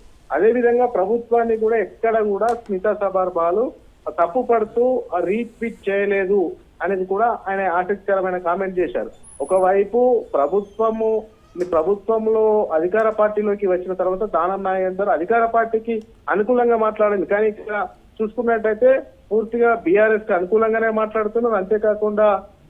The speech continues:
స్మిత శిబ-, సబర్వాల్ ఏదైతే, ఆ, రీట్వీట్ చేశారో అద-, ఆ రీట్వీట్ ను కూడా ఆయన సమర్థిస్తూ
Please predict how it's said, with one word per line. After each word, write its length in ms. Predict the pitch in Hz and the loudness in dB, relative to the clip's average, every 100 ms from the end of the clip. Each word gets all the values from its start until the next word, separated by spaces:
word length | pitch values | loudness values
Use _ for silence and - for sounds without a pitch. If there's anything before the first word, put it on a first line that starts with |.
| - | -6
స్మిత 240 | 190 202 | -2 0
శిబ-, 560 | 214 226 208 170 165 156 175 | -2 -2 0 2 2 0 -2
సబర్వాల్ 500 | 175 214 214 220 208 | -2 2 2 2 0
ఏదైతే, 600 | 160 180 208 202 202 185 - - 165 170 | 0 2 0 0 -2 -2 -8 -12 0 2
ఆ, 100 | 151 | 2
రీట్వీట్ 600 | 151 208 214 226 - 202 | 0 -6 -8 -10 -8 -4
చేశారో 520 | 190 180 185 202 294 - - _ - - | -2 0 0 0 -2 -4 -20 _ -20 -10
అద-, 180 | 170 170 | -6 0
ఆ 560 | 190 - 185 202 214 - 185 175 | 0 2 2 4 2 2 -2 -2
రీట్వీట్ 420 | 226 233 247 233 | -4 -4 -6 -4
ను 80 | 220 | -2
కూడా 400 | 220 202 254 294 - - | 0 2 0 -2 -8 -6
ఆయన 180 | 196 208 | -2 -2
సమర్థిస్తూ 920 | 202 185 214 208 214 - 233 226 202 | -2 -2 -2 -2 -8 -4 -2 0 0